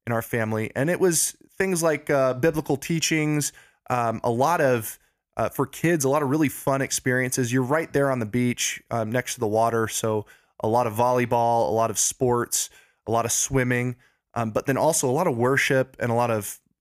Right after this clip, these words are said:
teachings about the Bible. So everything kind of comes into, you know, one there.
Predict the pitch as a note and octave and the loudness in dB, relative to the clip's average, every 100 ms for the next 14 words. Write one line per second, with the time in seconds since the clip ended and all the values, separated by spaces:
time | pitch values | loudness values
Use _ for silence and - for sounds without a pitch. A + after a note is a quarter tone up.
0 | - C3+ - B2 G#2 G#2+ - C#3 A3 G2+ | -6 -2 -2 -2 -2 -4 0 0 2 0
1 | E2+ - _ _ - D3 C#3+ - - F#3 | -6 -10 _ _ 2 2 2 -4 -2 0
2 | A3+ G3+ E3+ D#3 D3 B2 - C3+ C3 C3 | 0 0 -2 -2 -2 -2 -2 -2 0 0
3 | B2 B2+ A#2 A2 - _ _ _ A#2+ A2 | 0 0 2 0 -4 _ _ _ -4 -2
4 | G2+ A#2+ F3 B2 G#2 F#2+ - | -2 0 2 0 -2 -4 -6